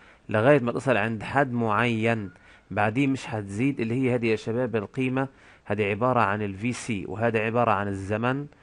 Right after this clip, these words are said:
وهذا عبارة عن الزمن، وهذا عبارة عن التيار آي سي. تمام؟ وقتيش هذا يا شباب حينتلي؟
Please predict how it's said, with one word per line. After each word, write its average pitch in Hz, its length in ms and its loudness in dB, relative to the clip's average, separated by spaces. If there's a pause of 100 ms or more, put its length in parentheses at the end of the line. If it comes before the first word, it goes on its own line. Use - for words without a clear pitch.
(300)
وهذا 113 260 2
عبارة 120 280 2
عن 104 180 2
الزمن، 117 540 -2
وهذا 110 300 -2
عبارة 110 300 0
عن 104 140 0
التيار 113 680 0 (120)
آي 110 240 4
سي. 87 340 -10 (500)
تمام؟ 127 380 0 (1080)
وقتيش 156 380 0
هذا 147 80 4
يا 135 40 4
شباب 147 220 2
حينتلي؟ 156 580 0